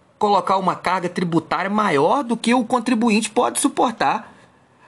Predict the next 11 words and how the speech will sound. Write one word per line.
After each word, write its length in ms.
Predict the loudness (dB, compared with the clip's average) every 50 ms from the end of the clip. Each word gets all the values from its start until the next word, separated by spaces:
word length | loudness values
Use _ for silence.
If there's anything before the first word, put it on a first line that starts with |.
| -20 -20 -20 -20 -16 -10
né? 260 | -6 -2 -2 0 0 -2
Sob 340 | -2 -2 -2 -2 0 0 -2
pena 420 | 0 2 2 2 2 2 0 0
de, 300 | 0 0 2 2 2 0
de, 440 | -2 -6 -14 -18 -18 -18 -8 -4 -4
de 80 | -2 -2
o 360 | -2 -4 -4 -4 -4 -4 -2
contribuinte 500 | -2 -2 -2 0 0 2 2 2 0 2
ficar 160 | 0 0 0
sem 340 | 0 -2 -4 -2 0 0 0
condições 680 | 0 0 0 0 0 0 0 0 0 2 2 0 0